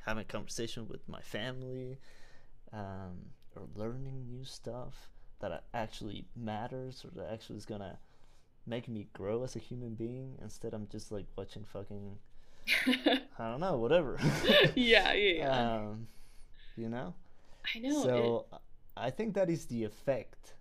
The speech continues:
Speaker 1: that it has on us. That is just, like, we're literally wasting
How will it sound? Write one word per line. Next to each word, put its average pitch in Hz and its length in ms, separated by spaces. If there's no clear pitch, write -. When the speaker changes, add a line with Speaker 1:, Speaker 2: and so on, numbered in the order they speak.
Speaker 1:
that 107 120
it 107 100
has 110 240
on - 120
us. - 180
That 113 140
is 120 300
just, 127 260
like, 127 360
we're 139 140
literally 185 520
wasting 127 880